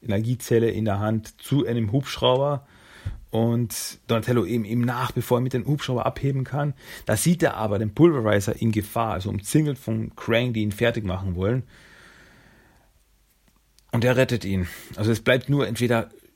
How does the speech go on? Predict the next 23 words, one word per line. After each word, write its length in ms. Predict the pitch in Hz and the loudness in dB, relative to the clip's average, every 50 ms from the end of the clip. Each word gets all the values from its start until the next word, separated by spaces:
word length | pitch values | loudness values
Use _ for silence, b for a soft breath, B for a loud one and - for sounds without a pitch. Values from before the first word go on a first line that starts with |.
| _ _ _ _ _ _ _ _ - | _ _ _ _ _ _ _ _ -6
die 200 | 113 120 120 117 | -4 -2 0 0
Energiezelle 800 | 113 110 113 117 117 120 151 147 - - 139 139 139 135 85 | 0 2 2 2 2 2 -2 -2 0 0 0 2 2 0 -2
oder 200 | - 113 123 120 | 0 -2 -2 0
der 140 | 117 120 117 | 0 -2 -2
Pulverizer 640 | 101 - 143 151 139 131 113 101 98 98 98 104 98 | -2 0 0 2 2 2 2 2 2 0 0 -2 -2
wird 240 | 98 101 - - - | -2 -2 -4 -6 -6
gerettet 540 | - 98 92 92 92 90 - 113 113 - - | -6 -6 -2 -2 -2 0 0 0 -2 -2 -4
und 480 | 98 107 101 101 - - - - - _ _ _ _ _ _ _ _ _ _ _ _ _ - - _ - - - - | -6 -6 -6 -6 -8 -12 -12 -14 -16 _ _ _ _ _ _ _ _ _ _ _ _ _ -20 -20 _ -18 -18 -10 -4
wie 120 | 107 113 | -2 0
ihm 80 | 113 104 | 0 -2
Splinter 300 | 101 - 117 110 113 107 | -2 -4 -2 -2 0 -2
gesagt 320 | 104 98 - 107 110 - | -2 -4 -6 -8 -8 -6
hat, 100 | 113 95 | -8 -6
er 120 | 92 82 90 | -6 -4 -4
ist 140 | 110 - | -6 -4
für 100 | - 113 | -4 -4
ihn 100 | 101 104 | -4 -4
verantwortlich, 760 | 104 - 90 87 107 107 - 104 95 90 101 107 101 - - | -4 -4 -4 -4 -4 -4 -4 -6 -6 -4 -6 -8 -8 -6 -6
also 300 | - 98 107 107 104 98 B B B B B B B - | -6 -4 -4 -6 -8 -8 B B B B B B B 0
rettet 400 | 113 113 - 127 113 - - - | 0 0 2 0 -2 -2 -4 -6
Donatello 480 | 98 101 95 - - 104 104 107 98 - - - - - | -4 -4 -4 -4 -2 -2 -2 -2 -4 -6 -12 -20 -8 -6
den 240 | 90 90 98 98 - | -4 -4 -4 -6 -2
Pulverizer. 680 | - 110 110 107 101 95 92 85 85 - - 92 85 | 2 2 2 2 2 0 -2 -2 -2 -4 -4 -8 -8